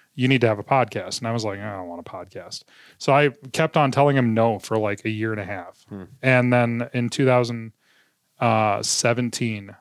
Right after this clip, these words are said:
Speaker 1: July of two thousand seventeen is when I started my podcast. He finally wore me down. And then, um, I wanted it to be, I didn't want it to be anything that it wasn't, if that makes sense. Like, I wanted it to be,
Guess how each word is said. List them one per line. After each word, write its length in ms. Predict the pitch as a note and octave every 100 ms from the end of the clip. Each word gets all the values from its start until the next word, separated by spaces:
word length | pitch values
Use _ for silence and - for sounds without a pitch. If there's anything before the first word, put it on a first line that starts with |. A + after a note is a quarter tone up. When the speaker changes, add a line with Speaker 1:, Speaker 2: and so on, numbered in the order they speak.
| _ -
Speaker 1:
July 380 | A#2 A#2 A2+ A2+
of 120 | A2
two 120 | B2+
thousand 300 | A2+ A2 G#2+
seventeen 640 | - G#2+ G#2 A#2+ G2+ G#2+ A2
is 160 | A2
when 120 | A2
I 80 | G#2
started 360 | G2 A#2 G#2 G#2
my 140 | G#2+
podcast. 540 | G2+ G2+ G2+ A2 G#2+ -
He 80 |
finally 260 | A2+ A2+ G#2+
wore 200 | G2+ G#2
me 120 | G#2+
down. 340 | G2+ G2+ G2+ - _ _ - _ _
And 260 | B2+ A#2+ B2+
then, 260 | A#2+ A#2
um, 540 | A#2 A#2 A2 G#2+ G#2 G2+ _ _ _ _ _ _ -
I 220 | D3+ C3+
wanted 340 | C#3+ D3+ D#3
it 180 | C#3+ B2
to 100 | -
be, 440 | A#2+ B2+ B2+ B2 B2 - _ _ _ _ _ _ _ _ _
I 120 | - C#3+
didn't 200 | D#3+ E3+
want 180 | D3 D3+
it 60 |
to 80 | C#3+
be 100 | C3
anything 300 | B2+ B2 C3
that 100 | A2
it 100 | -
wasn't, 440 | G2 F2+ - - -
if 100 | - -
that 180 | A#2
makes 180 | A2 G#2+
sense. 300 | - G2 -
Like, 140 | A#2+ B2+
I 60 |
wanted 320 | B2+ C3 C#3+
it 140 | C#3 C3
to 100 | C#3
be, 380 | B2 B2+ A#2+